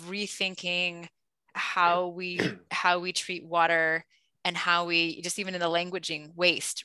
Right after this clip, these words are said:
right? We call it waste. And in reality, it's a resource, right? It's this precious, precious resource of nutrients. And it's trying to reframe that conversation. I don't know that a single building is actually the right scale for it. It is,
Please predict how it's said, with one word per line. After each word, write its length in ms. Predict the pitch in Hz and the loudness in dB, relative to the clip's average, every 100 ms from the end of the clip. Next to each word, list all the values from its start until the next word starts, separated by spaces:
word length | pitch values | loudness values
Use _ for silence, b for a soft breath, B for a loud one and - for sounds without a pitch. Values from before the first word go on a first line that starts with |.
| - | 0
right? 180 | 160 175 | 0 0
We 80 | |
call 400 | 170 - 185 180 | -8 -2 0 0
it 100 | 170 | -2
waste. 440 | 165 170 156 180 - | 0 2 2 0 -6
And 100 | 170 | -6
in 100 | 165 | -8
reality, 640 | 170 165 160 151 160 156 | 0 4 4 4 -2 -6
it's 140 | 151 156 | -8 -10
a 40 | |
resource, 680 | 156 160 - - - - - | -10 -10 -6 -4 -2 -4 -2
right? 220 | 156 156 | 0 0
It's 160 | - - | -4 -6
this 140 | 160 | -8
precious, 540 | - - 170 - 165 - | -10 0 0 2 -2 -4
precious 440 | - 156 165 - | -4 -4 -4 -8
resource 340 | 160 - 156 151 | -10 -8 -8 -8
of 60 | - | -10
nutrients. 640 | 160 160 165 160 156 - B B B B B - | -10 -8 -8 -8 -6 -8 B B B B B 0
And 100 | 196 | 4
it's 180 | 180 - | 4 2
trying 500 | - 214 208 220 214 | 0 6 6 6 0
to 200 | - 165 | -10 -12
reframe 1300 | 175 190 190 190 185 - - - 175 175 170 165 165 | -6 -2 0 0 -2 -8 -12 0 4 6 4 0 -2
that 280 | 175 160 - | 4 4 2
conversation. 960 | - 160 160 160 - 160 151 - - - B B B _ | -2 -4 -2 -6 -4 -4 -2 -2 -4 -8 B B B _
I 100 | 214 | 6
don't 280 | 240 247 214 | 6 4 2
know 220 | 208 202 | 2 2
that 120 | 190 | 2
a 40 | 170 | -2
single 400 | - 175 170 160 | -4 -6 -4 -4
building 560 | 160 165 160 170 160 - | -2 -2 -2 -4 -6 -2
is 240 | 180 170 165 | 0 2 2
actually 360 | 160 - 180 | 2 0 -6
the 100 | 165 | -2
right 220 | 160 156 | -2 -2
scale 340 | - - 160 165 | -4 -2 -2 -2
for 180 | - 180 | -2 2
it. 180 | 180 - | 2 0
It 140 | 180 | 0
is, 460 | 175 180 180 - | 2 2 -2 -8